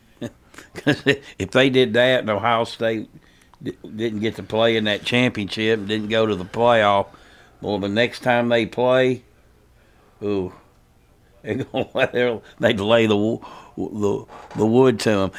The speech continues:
And, you know, when you hear these schools going, um, locally to virtual only,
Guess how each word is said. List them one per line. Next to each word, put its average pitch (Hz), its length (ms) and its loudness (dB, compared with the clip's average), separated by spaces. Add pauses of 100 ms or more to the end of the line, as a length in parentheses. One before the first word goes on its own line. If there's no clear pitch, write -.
(160)
And, 123 300 2
you 139 160 4
know, 123 320 2 (140)
when 117 260 -2
you 110 80 2
hear 151 220 6
these 120 180 4
schools 135 600 4
going, 104 540 0 (640)
um, 98 520 -2
locally 104 760 0 (540)
to 101 100 -4
virtual 104 480 0
only, 107 380 0